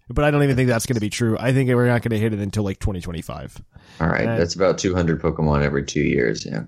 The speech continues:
Speaker 2: okay.
Speaker 1: Uh, twenty twenty, every,
Speaker 2: Yeah.
Speaker 1: I, I think,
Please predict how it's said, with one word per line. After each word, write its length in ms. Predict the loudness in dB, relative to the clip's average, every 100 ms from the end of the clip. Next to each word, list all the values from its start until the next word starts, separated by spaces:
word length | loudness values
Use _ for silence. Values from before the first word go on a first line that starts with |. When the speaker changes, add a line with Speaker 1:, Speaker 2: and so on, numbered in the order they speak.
| -10
Speaker 2:
okay. 240 | -10 -10 -14 -20 _ _ -20 -20 _ -14
Speaker 1:
Uh, 240 | -12 -10 -8
twenty 240 | -2 0
twenty, 340 | 0 -4 -4 -2
every, 240 | 0 0 0
Speaker 2:
Yeah. 100 | -2 2
Speaker 1:
I, 60 | 2
I 60 |
think, 240 | 2 0